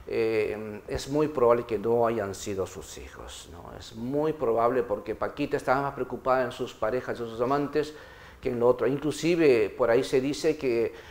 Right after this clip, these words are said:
eh, cada vez que estaba embarazada, pues, Isabel segunda, pues, Paquita firmaba y ganaba una cantidad de dinero muy fuerte.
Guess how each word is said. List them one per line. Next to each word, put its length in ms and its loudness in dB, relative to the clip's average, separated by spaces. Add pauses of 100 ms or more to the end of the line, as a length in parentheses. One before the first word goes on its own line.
(200)
eh, 520 4
cada 180 6
vez 100 4
que 80 0
estaba 200 6
embarazada, 640 6
pues, 220 -2
Isabel 480 2
segunda, 680 2
pues, 160 0
Paquita 380 0
firmaba 540 2
y 60 4
ganaba 320 2
una 160 2
cantidad 340 0
de 40 2
dinero 260 0
muy 180 -4
fuerte. 500 -4